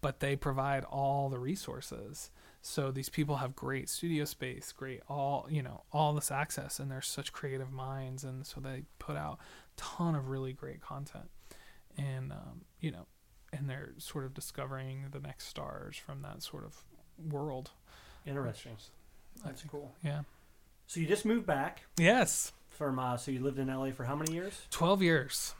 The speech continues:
Speaker 1: I was
Speaker 2: Okay.
Speaker 1: in Los Angeles,
Speaker 2: Twelve
Speaker 1: yeah.
Speaker 2: years. You're back here now. You're talking about, uh, looking, you're going to coffee houses and working. Have you been
Speaker 1: <laughs>
Speaker 2: to, have you been to Sips in Clayton?
Speaker 1: Uh, I have not yet.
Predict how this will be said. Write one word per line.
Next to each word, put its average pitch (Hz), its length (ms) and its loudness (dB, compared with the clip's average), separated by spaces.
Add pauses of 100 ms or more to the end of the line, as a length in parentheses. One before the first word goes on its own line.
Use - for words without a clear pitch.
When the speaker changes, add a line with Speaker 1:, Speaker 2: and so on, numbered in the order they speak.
(100)
Speaker 1:
I 147 60 -4
was 139 120 -2
Speaker 2:
Okay. 151 80 0
Speaker 1:
in 135 80 -4
Los 131 220 -8
Angeles, 143 360 -8
Speaker 2:
Twelve 147 200 0
Speaker 1:
yeah. 151 140 0
Speaker 2:
years. 139 100 0
You're 156 100 -2
back 160 240 2
here 175 200 2
now. 151 240 4
You're 147 100 2
talking 143 420 2
about, 131 480 2
uh, 131 260 2 (1080)
looking, 165 500 6
you're 151 160 6
going 147 220 8
to 143 60 2
coffee 143 340 6
houses 135 440 4
and 131 140 2
working. 131 360 2
Have 151 120 2
you 165 60 6
been 175 180 8
Speaker 1:
<laughs> 156 60 8
Speaker 2:
to, 135 140 6 (140)
have 165 160 2
you 170 80 4
been 175 140 6
to 151 80 6
Sips 175 380 2
in 156 140 6
Clayton? 160 480 4 (540)
Speaker 1:
Uh, 165 320 12
I 147 40 12
have 165 120 12
not 185 180 12
yet. 175 380 10